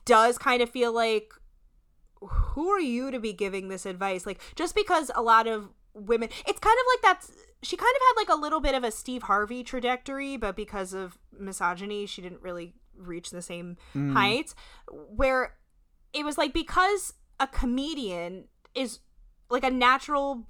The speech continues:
Speaker 1: gifted speaker, which you could argue about Steve Harvey and Monique.
Speaker 2: Yeah.
Speaker 1: You know, gifted performers, just the kind of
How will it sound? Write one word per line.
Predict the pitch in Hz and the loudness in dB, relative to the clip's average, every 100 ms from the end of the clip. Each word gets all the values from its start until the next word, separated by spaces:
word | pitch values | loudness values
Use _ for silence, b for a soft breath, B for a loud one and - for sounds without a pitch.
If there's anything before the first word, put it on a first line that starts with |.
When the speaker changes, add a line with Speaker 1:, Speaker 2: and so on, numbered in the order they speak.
| - | 2
Speaker 1:
gifted | 254 247 254 226 | 4 4 0 -2
speaker, | - - 240 175 170 220 - - | -2 -6 -8 -8 -8 -8 -10 -2
which | 226 220 | -2 2
you | 294 | 2
could | 240 | 8
argue | 240 240 | 8 6
about | 233 220 | 0 -2
Steve | 240 226 | -4 4
Harvey | 214 214 180 | 4 4 -4
and | 196 | -4
Monique. | 190 180 175 226 - | -6 -8 -10 -12 -10
Speaker 2:
Yeah. | 139 139 139 b b b | -2 0 0 b b b
Speaker 1:
You | 202 247 | -4 2
know, | 220 220 - 190 - | 2 0 -6 -20 -8
gifted | 269 269 - 277 262 247 - _ _ - | -4 -4 -6 -6 -4 -6 -12 _ _ -4
performers, | 262 226 - 220 220 220 220 214 | -2 -2 -2 0 0 0 -2 -2
just | 208 - _ 160 _ _ - - _ _ _ _ | -8 -14 _ -20 _ _ -20 -20 _ _ _ _
the | - | -8
kind | - 254 240 240 | -2 0 2 0
of | 226 | -2